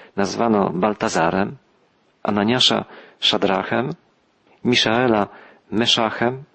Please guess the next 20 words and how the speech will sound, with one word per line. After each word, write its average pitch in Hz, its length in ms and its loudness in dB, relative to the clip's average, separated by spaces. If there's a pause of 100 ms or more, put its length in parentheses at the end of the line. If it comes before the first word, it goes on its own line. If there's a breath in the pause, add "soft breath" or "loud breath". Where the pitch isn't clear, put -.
(300 soft breath)
a - 220 -2
Azariasza 98 720 2 (600 soft breath)
Abednegem. 104 760 -2 (680)
Odtąd 123 560 -2 (260 loud breath)
czytamy 107 500 2
w - 80 -8
księdze 101 360 2
Daniela 101 460 2 (480 loud breath)
o - 40 -2
jego 107 220 4
trzech - 400 0
przyjaciołach 117 760 0 (320 soft breath)
jako 101 400 0
o 98 60 0
Szadrachu, 120 720 2 (420 loud breath)
Meszachu 110 600 0
i 98 200 -2
Abednego. 98 640 0 (600 loud breath)
I 139 80 -2
wtedy 104 420 2